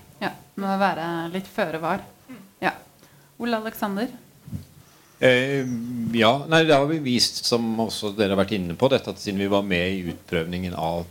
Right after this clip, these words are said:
Speaker 3: den behandlingen når den kom, så viser det jo at, eh, vi kan ta en rolle, og det det er også viktig, og det er jo all honnør til norske forskere, norske klinikere, at man greier å kunne være med på den utviklingen. For det, det er klart, ehm,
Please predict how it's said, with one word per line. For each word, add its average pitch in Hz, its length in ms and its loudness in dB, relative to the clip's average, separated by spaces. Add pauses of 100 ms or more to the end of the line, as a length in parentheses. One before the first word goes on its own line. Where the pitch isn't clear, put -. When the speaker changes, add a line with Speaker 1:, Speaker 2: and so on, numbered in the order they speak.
(140)
Speaker 3:
den 95 240 -12
behandlingen 87 480 -4
når 90 140 -6
den 95 100 -10
kom, 175 240 2
så 170 160 -2
viser 98 400 0
det 107 80 0
jo 110 160 0
at, - 240 -16
eh, 104 160 0
vi 95 160 -2
kan 85 320 -4
ta 90 160 -4
en 90 160 -4
rolle, 101 320 -2
og 151 80 -6
det 135 140 2 (440)
det 143 100 6
er 127 80 4
også 180 300 -4 (360)
viktig, 143 380 -4
og 143 80 0
det 151 60 4
er 147 80 2
jo 135 100 0
all 117 140 0 (100)
honnør 113 460 -2 (120)
til 101 240 -2 (720)
norske 113 480 -2 (240)
forskere, 104 540 -6
norske 104 320 -12
klinikere, 92 420 -4
at - 80 -12
man 107 140 -10 (140)
greier 104 280 0
å 95 60 -10
kunne 104 180 -8
være 101 240 0
med 85 80 -14
på 98 80 -4
den 95 160 -6
utviklingen. 110 400 -10
For 123 140 2
det, 107 80 0 (580)
det 120 80 0
er - 80 -14
klart, 113 320 0
ehm, 110 600 -2